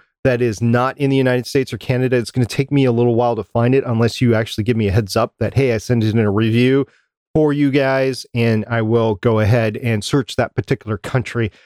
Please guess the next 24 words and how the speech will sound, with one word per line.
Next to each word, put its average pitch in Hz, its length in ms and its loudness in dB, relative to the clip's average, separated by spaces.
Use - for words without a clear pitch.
There's 139 140 -2
a - 20 -10
couple 202 200 -2
of - 60 -20
countries 185 360 -4
that 127 120 0
I 110 60 -6
can't - 300 -6
because 117 240 -2
you 110 60 -6
can't 135 220 -4
get 127 260 -2
out 120 200 -2
of 143 140 0
it. 175 180 -2
I've 117 140 0
experienced 123 500 0
that 120 180 -2
before, 127 380 0
and 117 80 0
it 104 100 -6
takes 117 240 -4
a 117 60 2
major 117 400 0